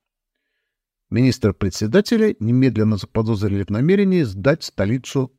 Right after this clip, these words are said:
немцам. Желая утихомирить распропагандированный большевиками Кронштадт,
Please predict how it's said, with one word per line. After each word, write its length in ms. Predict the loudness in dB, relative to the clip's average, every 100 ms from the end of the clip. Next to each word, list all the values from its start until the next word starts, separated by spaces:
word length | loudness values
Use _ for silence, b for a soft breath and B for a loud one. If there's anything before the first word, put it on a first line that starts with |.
| -8
немцам. 440 | -4 -4 -6 -12 _ _ _ _ _ _ _ _ _ _ _ _ -6
Желая 340 | 0 2 4
утихомирить 560 | 2 2 2 2 2 -2 _ -2
распропагандированный 1080 | -2 -2 -4 -4 -2 0 2 2 0 0
большевиками 640 | -2 -4 -4 -4 -2 -2
Кронштадт, 600 | -2 -2 -4 -6 -4 -4